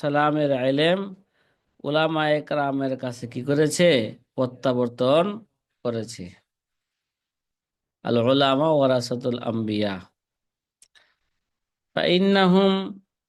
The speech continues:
لم يورثوا دينارا ولا درهما، إنما ورثوا العلم। তারা কিসের ইলম অধিকার হয়েছে? এরা তো লুগাবি অর্থ, যে এক সম্প্রদায় থেকে আরেক সম্প্রদায়ের কাছে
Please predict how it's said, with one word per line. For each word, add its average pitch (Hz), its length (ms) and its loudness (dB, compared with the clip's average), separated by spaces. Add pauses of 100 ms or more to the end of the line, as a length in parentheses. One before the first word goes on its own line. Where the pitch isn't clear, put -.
(100)
لم 156 320 4 (200)
يورثوا 165 840 0 (220)
دينارا 151 580 2 (280)
ولا 135 320 0
درهما، 117 640 -6 (1200)
إنما 139 560 4
ورثوا 139 640 0
العلم। 117 540 0 (1400)
তারা 131 160 -2
কিসের 147 360 2
ইলম 147 200 4
অধিকার 147 500 -2
হয়েছে? 147 280 2
এরা 113 340 -4 (680)
তো 135 80 -2
লুগাবি 143 420 2
অর্থ, 135 340 0 (760)
যে 120 120 -6
এক 123 200 -4
সম্প্রদায় 135 600 0
থেকে 127 280 -4
আরেক 123 260 -2
সম্প্রদায়ের 120 560 -2
কাছে 117 480 -2